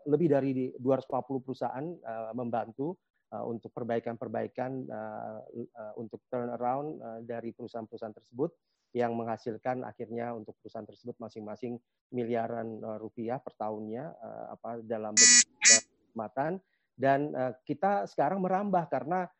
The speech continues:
eh, kalau ratusan aja perusahaan, eh, ini, eh, yang kita bantu, rasanya Indonesia, eh, untuk Indonesia, eh, tidak signifikan. Jadi akhirnya kita masuk ke digital platform. Kenapa? Karena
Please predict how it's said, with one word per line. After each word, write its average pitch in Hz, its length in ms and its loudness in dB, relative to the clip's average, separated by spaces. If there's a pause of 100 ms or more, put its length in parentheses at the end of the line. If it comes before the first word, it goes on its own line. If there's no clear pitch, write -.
(200)
eh, 120 240 -4
kalau 131 240 6
ratusan 135 480 2
aja 160 160 2
perusahaan, 123 400 -2
eh, 120 580 -4 (140)
ini, 131 240 -4
eh, 117 240 -4
yang 113 160 -2
kita 123 160 -6
bantu, 113 400 0
rasanya 120 320 -2
Indonesia, 120 560 -2 (400)
eh, 107 560 -4
untuk 123 320 -6
Indonesia, 120 640 0
eh, 113 220 -6 (100)
tidak 113 320 -4
signifikan. 131 560 -2
Jadi 117 160 -4
akhirnya 123 320 -2
kita 139 320 0 (320)
masuk 151 480 -2
ke 175 400 2
digital 151 320 0
platform. 123 480 0
Kenapa? 131 400 0
Karena 170 320 0